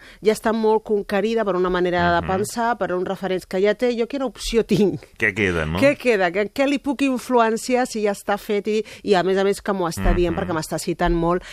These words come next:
Speaker 1: les seves fonts de coneixement, no? Eh, produeix, com et deia, desencant, a part que psicològicament un pot sospitar que hi ha una relació, un enganxe
Speaker 2: Ja.
Speaker 1: d'aquesta persona o una possible dependència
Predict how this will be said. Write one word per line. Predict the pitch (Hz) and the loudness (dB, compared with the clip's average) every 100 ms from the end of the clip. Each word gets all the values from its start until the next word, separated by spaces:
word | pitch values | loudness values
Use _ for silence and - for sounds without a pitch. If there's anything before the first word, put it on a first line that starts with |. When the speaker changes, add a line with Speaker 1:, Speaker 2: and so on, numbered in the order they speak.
| - | -8
Speaker 1:
les | 175 170 | -4 -2
seves | 170 175 - | 0 -2 0
fonts | 196 180 175 | 2 2 2
de | 190 | 0
coneixement, | 196 175 165 165 147 127 135 | 2 2 2 -2 -2 -4 -4
no? | 180 269 - - - - - | -4 -4 -8 -12 -20 -16 -4
Eh, | 190 180 175 | 0 2 0
produeix, | - 175 180 190 | -2 0 2 2
com | - 175 170 | 0 -2 0
et | |
deia, | 160 165 185 208 214 - - - - - - | 0 0 0 -2 -8 -16 -4 -4 -4 -14 -14
desencant, | 175 156 175 165 165 | -8 -4 -2 -2 0
a | 147 | 0
part | 180 165 | 0 0
que | 196 | -2
psicològicament | - 170 160 160 160 170 160 160 180 - - - - - 175 | -2 -4 -2 -2 0 0 0 -2 -6 -14 -20 -20 -20 -4 -2
un | 170 | 0
pot | - 165 | 0 -2
sospitar | - 175 - 170 165 151 175 - | -2 -6 -2 -2 0 2 0 0
que | 180 160 175 180 | 2 4 4 2
hi | 175 156 151 | -2 -4 0
ha | 160 | 2
una | 165 170 | 4 2
relació, | 165 156 147 175 170 | 2 2 2 4 6
un | 175 165 | 6 4
enganxe | 156 156 160 151 135 | 4 4 2 2 2
Speaker 2:
Ja. | 170 | 0
Speaker 1:
d'aquesta | 160 156 165 | 0 -4 -4
persona | 151 - 170 185 | -4 -2 0 2
o | |
una | 160 165 170 | 2 2 0
possible | 180 185 180 170 | -2 -2 0 0
dependència | 165 160 160 170 165 - 170 | 2 0 0 -2 -2 0 0